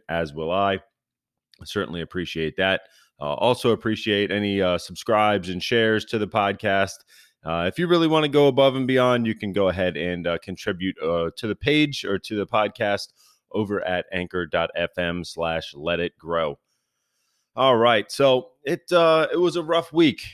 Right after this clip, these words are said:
We knew it was gonna be a rough week after that, uh, the Fed announcement. And, uh, you know, on last episode, I was kinda saying that, uh, I think it was a little overdone, but then, you know, it kinda made sense as to what the Fed was saying and the other fears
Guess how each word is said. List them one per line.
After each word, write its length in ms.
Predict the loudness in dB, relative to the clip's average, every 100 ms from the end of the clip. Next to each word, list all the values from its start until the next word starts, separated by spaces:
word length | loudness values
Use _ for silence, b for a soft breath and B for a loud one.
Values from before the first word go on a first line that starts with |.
| B
We 120 | -4
knew 160 | 0 0
it 40 |
was 140 | -2 -2
gonna 160 | -2
be 120 | 2 0
a 60 |
rough 300 | 2 2 0
week 300 | -2 -2 0
after 320 | 0 0 -2
that, 280 | 0 0 0
uh, 200 | 0 0
the 100 | 0
Fed 240 | -2 0 0
announcement. 680 | 0 0 0 -2 -2 -2 -6 _ _ _ _ _ _
And, 360 | -4 -2 -2 0
uh, 120 | 0
you 160 | 0
know, 240 | -2 -2 0
on 180 | -2 -2
last 300 | -4 -4 -4
episode, 440 | -4 -4 -2 0
I 40 |
was 160 | 0 -2
kinda 260 | -4 -6 -4
saying 320 | -2 -2 -2
that, 240 | -2 -2 -2 0
uh, 320 | 2 4 2 0
I 100 | -4
think 340 | _ -4 -2
it 40 |
was 180 | -2 -2
a 60 | 0
little 280 | 0 0 2
overdone, 760 | 0 0 0 2 4 2 0
but 180 | -2 0
then, 260 | -2 -2
you 80 | -2
know, 200 | 0 -2
it 80 | -2
kinda 260 | -4 -4 -2
made 280 | -2 -2
sense 380 | -4 -4 -4 -2
as 160 | -4 -4
to 160 | -4
what 320 | -2 -2 -4 -4
the 100 | -10
Fed 340 | _ 0 0
was 220 | -4 -4
saying 400 | -2 0 0 0
and 140 | -2 -6
the 80 | -2
other 260 | 0 0 -2
fears 560 | -4 -2 0 -2 -4